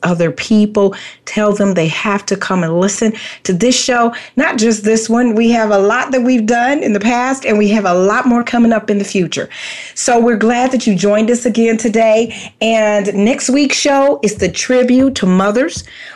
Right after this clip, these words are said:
We'll be doing shout outs. You can call in and do a shout out to your mother or to your friend who you know is a great mother. We're doing shout outs. Please send in those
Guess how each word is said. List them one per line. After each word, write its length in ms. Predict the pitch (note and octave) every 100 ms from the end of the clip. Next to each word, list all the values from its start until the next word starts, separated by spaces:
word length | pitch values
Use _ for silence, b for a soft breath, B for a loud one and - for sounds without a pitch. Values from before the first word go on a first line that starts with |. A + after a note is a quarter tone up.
| B
We'll 140 | A#3
be 140 | A3 G#3+
doing 260 | G3+ G3+
shout 420 | F3+ - A#3+ B3 C4+
outs. 360 | C4+ C#4+ C#4
You 80 | A#3+
can 200 | G#3 F#3+
call 340 | A#3+ A#3 A3+
in 220 | A3+ A#3+ B3+
and 100 | F#3+
do 100 | F3
a 60 |
shout 300 | - G#3 G#3+
out 160 | A#3+ A#3+
to 120 | A3+
your 140 | G#3
mother 480 | A#3 A#3+ A#3+ C4+ D4 - _ _ _ _ _ - -
or 140 | F#3+ F#3
to 140 | F#3
your 140 | F3
friend 340 | E3+ G#3 A3+ B3+
who 80 | B3
you 140 | G#3+
know 180 | G#3 A3
is 100 | A3+
a 60 |
great 280 | G3 G#3+ A#3+
mother. 500 | A3+ A#3+ A#3+ B3+ B3 B B -
We're 100 | A#3
doing 240 | A3+ G#3+
shout 340 | G#3 A#3 A3
outs. 280 | F3+ C#3 - B B B B
Please 600 | - A3 A#3 C4+ B3+ -
send 240 | G3+ A#3
in 180 | C#4 C4+
those 260 | B3 A#3+